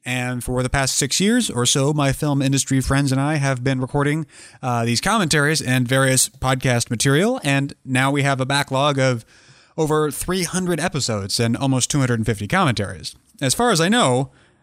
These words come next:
uh, for the rest of time, these episodes will be online and free to download. Uh, enjoy them, share them, tell your friends about them, or keep it all to yourself like an asshole.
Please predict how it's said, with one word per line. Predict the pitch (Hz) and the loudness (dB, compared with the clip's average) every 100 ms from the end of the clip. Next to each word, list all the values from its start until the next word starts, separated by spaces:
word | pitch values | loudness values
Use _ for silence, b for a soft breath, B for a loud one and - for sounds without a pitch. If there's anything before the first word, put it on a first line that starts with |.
| _ | _
uh, | 131 127 127 | -2 0 -2
for | - | -2
the | 147 | 0
rest | 180 | 0
of | 175 | 0
time, | 151 202 123 104 120 | -2 0 0 -2 0
these | 131 | 2
episodes | 123 120 127 113 - | 2 2 2 2 0
will | 117 | -2
be | 110 120 | 0 0
online | 110 117 123 120 | 0 0 0 0
and | 120 117 | 0 0
free | 147 | 0
to | 139 | 2
download. | 202 180 123 98 101 _ _ - | 2 2 0 -2 -8 _ _ -8
Uh, | 120 110 107 - | -2 -2 -2 -2
enjoy | 127 147 170 | 0 2 4
them, | 185 180 | 2 0
share | - 147 | 0 2
them, | 165 170 | 0 -2
tell | 147 | -2
your | 143 | -2
friends | 135 139 | 0 0
about | 139 143 135 | 2 0 -2
them, | 170 - b _ | -6 -8 b _
or | 131 123 117 _ _ _ | -2 -2 -4 _ _ _
keep | - 117 | -4 -2
it | 117 - | -2 -4
all | 107 | -4
to | 107 | -2
yourself | 107 110 107 - | -2 -2 -4 -10
like | 101 | -6
an | 117 | -2
asshole. | 180 165 120 117 | 0 0 0 -2